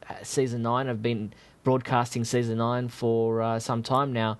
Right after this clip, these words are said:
But most fans in the U K get to watch Smallville through the channel E four. And, uh,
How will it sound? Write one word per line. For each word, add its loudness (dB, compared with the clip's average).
But 4
most 2
fans 2
in 0
the 2
U 2
K 4
get 0
to -2
watch 2
Smallville 0
through 0
the 0
channel -2
E 4
four. 2
And, 2
uh, 2